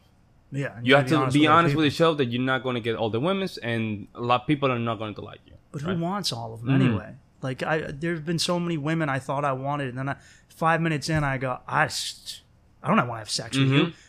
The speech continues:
Speaker 1: You know, twenty-two-year-old me did, but then there was a point where I grew up,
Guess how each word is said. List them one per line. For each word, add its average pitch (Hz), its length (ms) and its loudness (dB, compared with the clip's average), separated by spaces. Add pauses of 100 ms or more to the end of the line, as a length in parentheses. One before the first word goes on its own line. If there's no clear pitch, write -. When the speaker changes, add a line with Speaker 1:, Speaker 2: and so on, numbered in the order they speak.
Speaker 1:
You 226 100 2
know, 170 60 6
twenty-two-year-old 208 920 0
me 147 180 -2
did, 123 460 -2 (320)
but 147 120 -4
then 180 140 2
there 190 80 2
was 165 140 2
a 147 40 2
point 185 320 0
where 151 140 0
I 143 80 2
grew 143 360 -4
up, 151 320 2